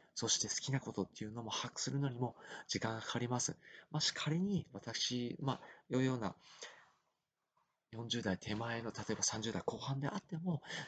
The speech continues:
人生のまだ時間っていうのは長くなってきます。時間をかけながら自分の志の向き、好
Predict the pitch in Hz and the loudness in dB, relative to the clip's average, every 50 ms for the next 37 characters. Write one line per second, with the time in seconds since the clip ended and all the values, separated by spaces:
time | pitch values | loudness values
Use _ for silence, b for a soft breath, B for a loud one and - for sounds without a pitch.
0 | B - 107 117 110 - - 107 95 82 85 113 120 104 82 80 - - - 107 | B -6 -4 -4 -2 -2 -2 0 0 0 0 0 0 0 -2 -2 -2 -2 -2 -4
1 | 107 104 - - 123 120 117 107 95 104 104 95 - B B B B B _ 92 | -4 -4 -2 0 0 0 2 2 2 4 2 2 0 B B B B B _ -4
2 | 104 117 120 120 - 95 87 95 95 - - - - - 107 107 - - B B | -2 -2 -4 -2 -2 -2 -2 -2 -4 -6 -8 -12 -6 -2 -2 0 0 -2 B B
3 | B B B B - - 92 - 98 101 104 - - - - 123 131 127 123 107 | B B B B -2 -2 0 2 0 0 0 -2 -2 -2 0 0 0 0 0 0
4 | 90 87 107 98 104 110 104 101 - - - - 104 104 98 110 104 - 120 117 | 0 0 0 -2 -2 -6 -8 -8 -10 -10 -8 -4 -2 -2 0 2 2 2 2 0
5 | 117 117 113 - - - B | -4 -4 -4 -6 -8 -10 B